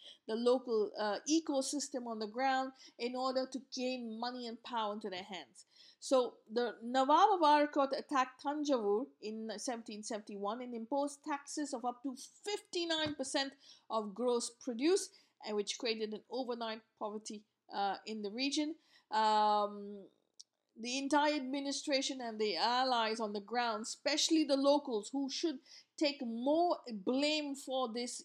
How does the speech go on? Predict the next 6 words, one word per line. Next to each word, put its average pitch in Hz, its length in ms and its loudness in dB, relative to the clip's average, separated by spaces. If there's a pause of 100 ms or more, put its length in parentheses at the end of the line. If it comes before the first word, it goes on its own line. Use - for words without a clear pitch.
era 262 420 0
than 226 260 -2
the, 214 140 -2 (160)
the 214 140 -4
foreigners, 254 720 0 (340)
because 214 640 0